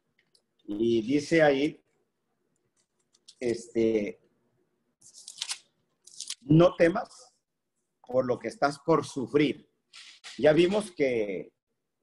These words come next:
estaban pasando tribulación. Ahora el Señor le está diciendo que no tenga miedo por lo que va a sufrir. Ahora miren, hermanos, eh, voy a ponerle una pausa aquí,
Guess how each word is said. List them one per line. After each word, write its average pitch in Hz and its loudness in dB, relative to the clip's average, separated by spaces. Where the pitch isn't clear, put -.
estaban 156 0
pasando 156 -4
tribulación. 165 -2
Ahora 131 2
el 156 0
Señor 156 -2
le 127 -8
está 135 -2
diciendo 143 -2
que 123 -6
no 127 0
tenga 156 4
miedo 139 0
por 123 2
lo 113 -2
que 107 -2
va 123 0
a 113 -8
sufrir. 117 -6
Ahora 147 -2
miren, 170 0
hermanos, 92 -12
eh, 98 -6
voy 117 2
a 156 4
ponerle 147 2
una 151 0
pausa 151 0
aquí, 107 -4